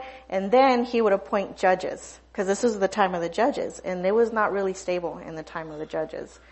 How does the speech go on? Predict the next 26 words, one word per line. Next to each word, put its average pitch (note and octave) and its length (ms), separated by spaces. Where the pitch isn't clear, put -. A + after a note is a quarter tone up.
Um, E3+ 220
I D#3+ 80
think F3+ 400
Julie F#3+ 300
shared F#3 440
how, E3+ 560
um, F3 300
people G#3 280
did A3+ 160
what B3+ 180
they A#3 80
wanted F#3 420
around F3 240
the E3+ 80
times E3 320
of D#3+ 60
the D#3+ 60
judges. - 480
And, E3+ 420
um, E3+ 440
but C#4+ 240
God A#3 240
still A#3+ 200
appointed G#3+ 640
these A3 220
judges, G3 580